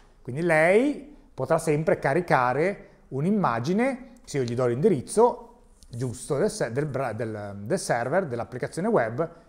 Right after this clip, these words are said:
e finirà nel mio computer che è dove gira il server.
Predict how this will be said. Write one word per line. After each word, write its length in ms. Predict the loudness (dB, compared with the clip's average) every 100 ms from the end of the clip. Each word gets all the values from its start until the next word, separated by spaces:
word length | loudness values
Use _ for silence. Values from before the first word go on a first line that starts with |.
| -6
e 140 | -4
finirà 500 | 0 4 6 4 2
nel 240 | -2 -2 0
mio 160 | -2
computer 460 | -2 -2 -2 -2 -2
che 80 | -4
è 20 |
dove 160 | -4 -6
gira 160 | -8
il 80 | -10
server. 500 | -10 -12 -12 -14